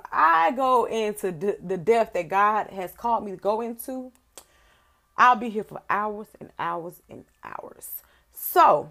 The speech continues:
since I don't wanna be here for hours and hours and hours, and I know y'all don't want me to be here for hours and hours and hours, less is more. We're gonna start with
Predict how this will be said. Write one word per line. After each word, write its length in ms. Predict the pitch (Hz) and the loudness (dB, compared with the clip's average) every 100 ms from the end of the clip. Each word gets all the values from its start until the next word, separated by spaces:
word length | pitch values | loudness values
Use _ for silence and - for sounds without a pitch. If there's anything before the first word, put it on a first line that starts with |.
| - | -12
since 240 | - 233 | -6 -4
I 260 | - 277 330 | 0 0 0
don't 240 | 330 285 | -4 -6
wanna 180 | 240 247 | -6 -8
be 220 | 214 202 | -8 -10
here 320 | 151 139 - - _ _ _ _ _ _ | -10 -12 -14 -16 _ _ _ _ _ _
for 160 | 180 - | -4 -2
hours 540 | 180 196 208 247 - - | -2 -2 -6 -14 -16 -16
and 100 | 220 - | -14 -8
hours 420 | 165 151 147 147 - | -4 -4 -6 -12 -14
and 120 | - _ | -14 _
hours, 420 | 285 311 190 160 | -4 -2 -2 -2
and 100 | 196 | 0
I 40 | 311 | 2
know 120 | 339 | 2
y'all 220 | 294 359 | 2 2
don't 140 | 311 233 | 2 0
want 140 | 196 | -2
me 60 | 180 | -4
to 60 | |
be 80 | 175 | -6
here 100 | 156 | -6
for 120 | 151 | -6
hours 280 | - 160 156 | -4 -4 -6
and 80 | 113 | -6
hours 220 | 151 156 | -6 -6
and 100 | - | -6
hours, 300 | 151 180 180 | -4 -4 -4
less 220 | 226 233 | -6 -6
is 100 | 208 | -12
more. 320 | 196 160 123 - _ _ | -8 -6 -8 -16 _ _
We're 100 | 208 | -8
gonna 180 | 247 247 | -2 -2
start 340 | 247 220 202 165 | 2 4 4 2
with 240 | 165 | -4